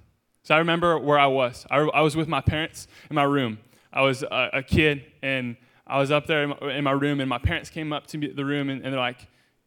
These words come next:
"You know what it means to have the Lord in your life? Have him, the, the Lord and, and, and Savior of, of your life?" I'm like, "Yeah, I, I guess I understand that." I remember praying a prayer with them, uh, to ask God to be the Lord and Savior of my life.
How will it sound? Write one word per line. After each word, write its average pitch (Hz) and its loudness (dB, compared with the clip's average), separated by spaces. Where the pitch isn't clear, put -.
"You 139 -6
know 180 -2
what 180 0
it 113 -6
means 147 -6
to 131 -4
have 139 -4
the 135 -10
Lord 147 -8
in 139 -10
your 135 -8
life? 135 -10
Have 143 -6
him, 143 -6
the, 127 -6
the 135 -10
Lord 139 -2
and, 131 -8
and, 127 -4
and 120 -8
Savior 147 -4
of, 135 -8
of 131 -10
your 131 -6
life?" 139 -6
I'm 147 -10
like, 135 -6
"Yeah, 220 -8
I, 143 -10
I 170 -6
guess 180 -8
I 143 0
understand 135 -4
that." 156 -8
I - -8
remember 151 0
praying 175 -4
a 160 -8
prayer 139 -6
with 127 -6
them, 113 -8
uh, 120 -2
to - -8
ask 135 -4
God 139 -2
to 143 -12
be 131 -6
the 123 -6
Lord 127 -4
and 123 -14
Savior 127 -8
of 113 -10
my 120 -8
life. 117 -12